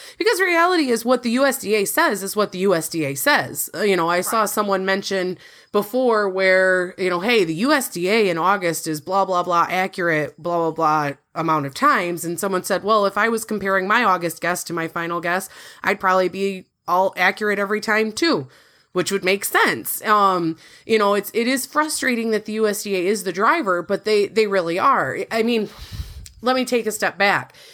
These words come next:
Speaker 1: The U S D A is, their reports are the overall, um, indicator. They are our, our parameters with which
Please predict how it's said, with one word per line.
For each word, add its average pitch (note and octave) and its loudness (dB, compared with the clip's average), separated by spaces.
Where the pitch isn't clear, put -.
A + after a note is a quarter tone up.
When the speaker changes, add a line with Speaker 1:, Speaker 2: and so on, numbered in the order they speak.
Speaker 1:
The A#3 0
U C#4+ 2
S F4 -2
D A#3+ 0
A A3 0
is, F#3 -2
their A#3+ 2
reports F#3 -2
are F3 2
the E3+ -8
overall, F#3 2
um, E3 0
indicator. E3+ -2
They F3+ 0
are F#3 2
our, D#3+ 0
our D#3 2
parameters G#3 0
with F3 -2
which F#3 -4